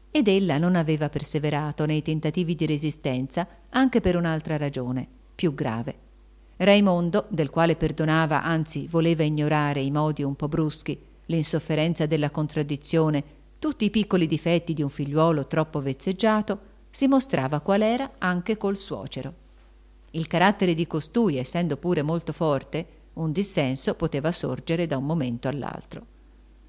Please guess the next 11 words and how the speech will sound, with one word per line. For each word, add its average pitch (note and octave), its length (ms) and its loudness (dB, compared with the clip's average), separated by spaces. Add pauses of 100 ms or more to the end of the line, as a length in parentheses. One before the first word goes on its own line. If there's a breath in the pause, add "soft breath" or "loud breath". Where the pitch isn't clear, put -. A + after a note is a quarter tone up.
(160 soft breath)
Sulle A3 300 6
prime B3+ 280 2
il D#3 60 2
barone E3 500 2
aveva D#3 380 0
fatto E3 460 0
una D3+ 180 0
vera E3+ 220 2
festa C#3 420 -2
al D3 120 -2
genero, C#3+ 460 0